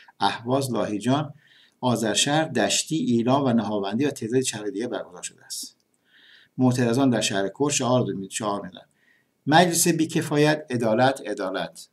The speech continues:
حالا جالب خودشون باید عدالت گسترش جامعه. حالا نه از مجلس می‌خوان. حالا نه از کی می‌خوان؟ از مجلس.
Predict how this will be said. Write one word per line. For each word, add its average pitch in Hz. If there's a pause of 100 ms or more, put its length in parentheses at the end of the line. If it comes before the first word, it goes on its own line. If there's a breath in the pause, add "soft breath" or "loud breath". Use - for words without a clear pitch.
حالا 123
جالب 123
خودشون 147
باید 92
عدالت 87 (300)
گسترش 95 (100)
جامعه. 85 (520)
حالا 127
نه 147
از 120
مجلس 101
می‌خوان. - (1500)
حالا 107
نه 113
از 107
کی -
می‌خوان؟ 143
از 95
مجلس. 85